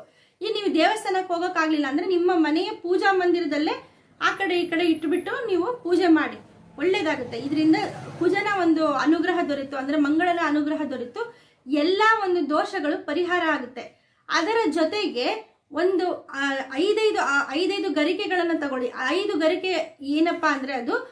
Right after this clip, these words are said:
ರಾಹುವಿನ ಸಂಕೇತವಾಗಿದೆ. ಈ ಗರಿಕೆ ಏನ್ ಮಾಡ್ಬೇಕು? ಈ ಅಕ್ಷತೆ ಜೊತೆಗೆ ಅಲ್ಲೈದು, ಇಲ್ಲೈದು ಇಡ್ಬೇಕು.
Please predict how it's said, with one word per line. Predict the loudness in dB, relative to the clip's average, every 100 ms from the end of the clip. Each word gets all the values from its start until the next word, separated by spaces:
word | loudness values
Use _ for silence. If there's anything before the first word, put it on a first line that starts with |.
| _ _ -2
ರಾಹುವಿನ | 2 2 0 -2 -2
ಸಂಕೇತವಾಗಿದೆ. | -2 -2 -2 -4 -6 -6 -10 -14 -18 _ _ 2
ಈ | 4 4
ಗರಿಕೆ | 2 0 -2 -2
ಏನ್ | 0
ಮಾಡ್ಬೇಕು? | 0 0 -2
ಈ | 0 0
ಅಕ್ಷತೆ | 0 -4 -8 -6
ಜೊತೆಗೆ | -6 -4 0
ಅಲ್ಲೈದು, | 0 2 2 0 -2
ಇಲ್ಲೈದು | 0 0 0 0
ಇಡ್ಬೇಕು. | 0 -2 -4 -8 -14